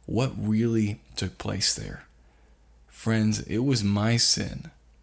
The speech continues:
that put the nails in his hands. It was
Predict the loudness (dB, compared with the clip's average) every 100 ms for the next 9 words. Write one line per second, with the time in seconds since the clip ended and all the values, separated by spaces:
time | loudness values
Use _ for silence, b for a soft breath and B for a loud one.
0 | -10 -8 -4 -6 0 4 4 4 0 0
1 | 0 0 2 2 -2 -4 -2 -2 -2 -6
2 | -8 -10 -12 _ b b b b b _
3 | _ _ -6 -2 0 0 -2 0 0 0
4 | -4